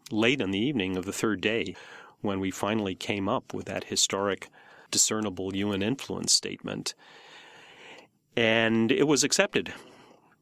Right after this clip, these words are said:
by every country present at Madrid. The balance of evidence suggests a discernible human influence on global climate. Every one of the nearly hundred countries present in Madrid signed on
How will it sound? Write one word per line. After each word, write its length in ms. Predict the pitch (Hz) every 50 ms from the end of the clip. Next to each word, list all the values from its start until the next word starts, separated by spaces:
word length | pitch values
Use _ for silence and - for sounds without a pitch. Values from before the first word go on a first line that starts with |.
| _ _
by 180 | - 104 - - -
every 320 | - 120 120 127 131 127
country 640 | 123 - - 131 131 123 - - 98 101 - - - _ _ _ _ _ _
present 600 | - - 120 120 - 110 98 92 92 - - - - - 277 - _ _ _ _ -
at 160 | 117 95 -
Madrid. 460 | - 98 95 107 113 101 90 90 95 - _
The 80 | - 98
balance 480 | 85 98 101 104 107 107 101 - - 110
of 80 | 90
evidence 420 | 92 98 98 101 98 95 98 95 -
suggests 560 | - - 92 87 - 104 101 95 - - -
a 60 | 98
discernible 640 | 85 - 101 - - 110 104 104 101 95 104 104 101
human 280 | 98 104 104 104 101
influence 480 | 104 110 - - - 110 107 104 - -
on 120 | 104 104
global 480 | 104 92 - 104 104 104 110 113 107 104
climate. 480 | - - - 135 127 92 - - - - _ - - - - - -
Every 220 | 113 104 113 107
one 260 | 101 104 110 110 107
of 120 | 104 95 92
the 80 | 101
nearly 340 | 98 101 101 101 104 104 98
hundred 380 | 92 - 113 107 104 104 92 -
countries 420 | - 113 104 98 - 92 92 92
present 400 | - - - 98 - - 92 92
in 120 | 98 92 92
Madrid 400 | 92 - - 104 104 101 92 95 - _
signed 380 | - - - 92 98 98 95
on 280 | 101 101 104 101 92